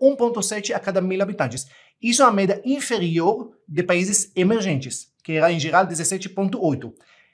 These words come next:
Só pra vocês entenderem, comparado à Europa, ele tinha dobro do que médicos do que a gente. Lá, tinha trinta e três ponto três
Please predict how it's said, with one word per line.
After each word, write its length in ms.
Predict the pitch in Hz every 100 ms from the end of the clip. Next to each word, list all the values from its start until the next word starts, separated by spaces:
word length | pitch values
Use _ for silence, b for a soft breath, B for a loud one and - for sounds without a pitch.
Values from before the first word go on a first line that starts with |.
| b _ -
Só 180 | -
pra 100 | 233
vocês 220 | 269 240 196
entenderem, 400 | 165 151 156 -
comparado 640 | 262 294 220 180 180 151
à 140 | - 151
Europa, 520 | 131 214 226 117 113
ele 160 | - 190
tinha 340 | 190 220 240 -
dobro 540 | 147 151 269 202 135
do 100 | 151
que 120 | 139 156
médicos 360 | 156 151 185
do 80 | 156
que 60 | 180
a 80 | 185
gente. 420 | 175 135 127 - _
Lá, 460 | 151 147 190 214 - -
tinha 200 | 175 175
trinta 340 | 196 226 254
e 40 | 262
três 220 | 208 214
ponto 240 | 220 202
três 380 | 196 196 226 -